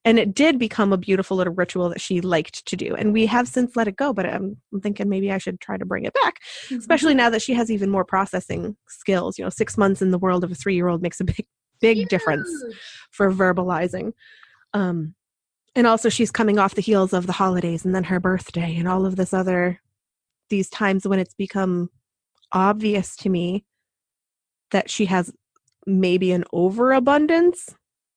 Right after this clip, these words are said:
Speaker 1: you know,
Speaker 2: Yeah.
Speaker 1: because of some of those things, like, "Oh, I want more and I want a toy today and I wanna go shopping for something," and, you know,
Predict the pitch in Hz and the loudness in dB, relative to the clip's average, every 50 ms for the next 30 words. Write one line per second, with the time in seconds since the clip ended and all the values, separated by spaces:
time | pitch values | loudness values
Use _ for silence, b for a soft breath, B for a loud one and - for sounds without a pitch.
0 | _ _ _ _ _ _ _ _ _ _ _ - 226 220 208 190 190 185 - 202 | _ _ _ _ _ _ _ _ _ _ _ 0 2 2 4 2 2 0 0 0
1 | 196 - 233 226 - 269 269 269 285 285 277 285 285 277 285 - - - 294 285 | 0 0 -2 -2 0 2 2 2 0 0 2 2 2 2 0 -4 -4 -2 0 0
2 | 285 285 285 302 320 - - 226 202 190 - - - - 294 320 294 254 269 294 | 0 0 0 -2 -2 0 0 0 0 0 -2 -8 -4 -2 0 2 4 4 4 4
3 | 320 285 269 269 311 494 320 226 202 220 233 233 247 359 466 453 370 320 320 - | 2 4 4 4 4 6 6 6 6 6 6 4 4 6 6 6 4 4 4 2
4 | 480 523 539 440 - 302 247 214 202 214 226 285 370 403 403 381 370 349 370 349 | 2 4 4 4 4 4 2 2 2 0 0 0 0 0 0 0 0 0 -2 -2
5 | - 415 403 403 427 359 302 - 262 247 - 240 233 226 208 202 190 196 226 - | 2 2 2 2 0 -2 -2 -2 -4 -2 -2 -4 -4 -4 -6 -6 -6 -8 -8 -10
6 | B B B B B B B B B B _ - 214 104 185 196 208 | B B B B B B B B B B _ -2 0 0 2 0 -2